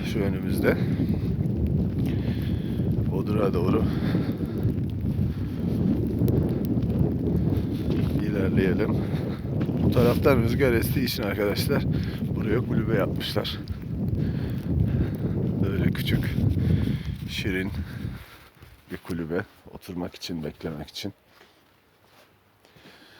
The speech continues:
Dün öyle size karşı dağları göstereyim. Alt taraf bembeyaz.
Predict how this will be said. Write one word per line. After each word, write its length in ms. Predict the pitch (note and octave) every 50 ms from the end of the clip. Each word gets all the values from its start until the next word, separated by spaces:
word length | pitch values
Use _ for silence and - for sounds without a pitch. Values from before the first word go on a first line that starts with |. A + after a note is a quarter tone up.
| - - - - - - - - - - _ _ _ -
Dün 200 | A2+ A2+ A#2 A#2+ - - - - - - - - - - - - - - - - - - - - - - - - - - - - - - - - - - - - - -
öyle 580 | B2+ A2+ G#2 G#2 G#2 G#2 G2+ G2 F#2+ G2+ G2 F#2 - - -
size 140 | F#2+ F#2 F#2 F#2 - -
karşı 320 | G#2 F#2+ G2+ - - G#2+
dağları 360 | F#2+ F2+ F2+ F2+ F2 E2+ E2+ E2+
göstereyim. 480 | F#2+ G2+ - - - F#2+ E2+ F2+ F#2+ G2 - - - - - - - - - - - - - - - - - - - - - - - - G#2 G2+ G#2 G2+ - - - A2 A2+
Alt 280 | A2 G#2 - C#3 B2
taraf 480 | A2+ A2+ A2 A2 - - - - - -
bembeyaz. 720 | A#2+ C3 C3+ C#3 C3+ C3+ C3+ C3 C3 C3 C#3 - - -